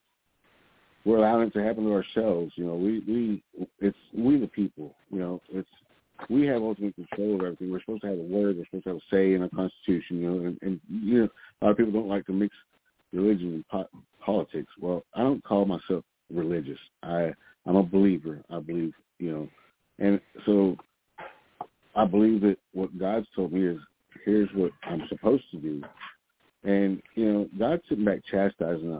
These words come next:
us right now as a whole in, in our country because we've gotten away from one nation under God. Uh, this country was founded on God, and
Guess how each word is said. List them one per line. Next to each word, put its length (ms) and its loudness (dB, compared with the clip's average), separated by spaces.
us 240 0
right 120 0
now 180 -2
as 80 -4
a 80 -6
whole 420 4
in, 400 -6
in 220 -2
our 140 -2
country 360 -2
because 320 0
we've 160 4
gotten 240 0
away 280 0
from 140 -2
one 180 0
nation 340 -4
under 140 -4
God. 320 -8
Uh, 260 -4
this 100 0
country 240 2
was 200 4
founded 440 2
on 220 -2
God, 320 -4
and 360 -2